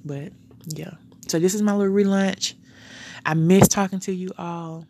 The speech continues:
Um, this is a great way for me to express, you know, myself.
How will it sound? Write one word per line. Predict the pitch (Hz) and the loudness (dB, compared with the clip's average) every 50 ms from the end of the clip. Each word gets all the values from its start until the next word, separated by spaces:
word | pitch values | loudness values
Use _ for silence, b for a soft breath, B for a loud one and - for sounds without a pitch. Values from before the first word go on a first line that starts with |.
| _ _ _ _ _ _ - - B B B B B B - - - 156 | _ _ _ _ _ _ -20 -20 B B B B B B -20 -12 -8 -6
Um, | 151 151 143 143 | -6 -6 -6 -6
this | 151 170 175 190 | -6 -6 -4 -4
is | 165 160 | -4 -4
a | 147 | -4
great | 143 139 143 165 175 170 170 - - | -4 0 2 4 4 4 4 2 0
way | 160 160 156 156 151 | 0 0 0 0 -2
for | - - 151 | -4 -6 -6
me | 147 151 156 156 | -4 -4 -4 -4
to | - - 156 - 160 | -6 -8 -8 -10 -6
express, | 156 - - - 165 156 156 156 - - 180 | -6 -6 -4 -2 -2 0 0 0 -2 -2 -4
you | 175 | -4
know, | 160 156 147 143 | -4 -4 -6 -6
myself. | 143 143 151 156 160 165 156 - - 160 156 151 151 151 151 143 - | -4 -2 0 0 2 4 2 2 2 2 0 0 -2 -4 -6 -8 -10